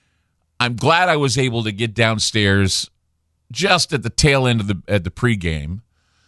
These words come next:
so I could see the coin toss, and so I could see, uh, the, the national anthem, and,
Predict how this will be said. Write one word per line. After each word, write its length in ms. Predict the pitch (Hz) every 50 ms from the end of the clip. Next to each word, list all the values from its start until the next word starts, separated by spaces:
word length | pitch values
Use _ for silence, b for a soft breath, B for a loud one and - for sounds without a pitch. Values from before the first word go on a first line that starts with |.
| _ _ _ _
so 200 | - - - 151
I 100 | 147 147
could 180 | 135 - 131 113
see 180 | - 151 156 143
the 80 | 123
coin 380 | - - - 147 139 135 131 117
toss, 360 | - 110 98 90 87 87 -
and 120 | 113 101
so 160 | - - 123 117
I 60 | 113
could 180 | - 117 101
see, 460 | - - 143 143 139 131 127 117 98 85 101 - -
uh, 500 | - 110 104 104 101 98 95 92 85 73 - - -
the, 400 | - - - 110 110 107 104 101
the 140 | 82 107 117
national 420 | 123 123 127 120 - - 127 113 107
anthem, 580 | 110 113 107 - - 117 110 107 107 107 98 - _ _ _ _ _ _ _ _ _ _ _ _ _ -
and, 580 | 131 131 131 131 127 127 127 123 123 123 117 -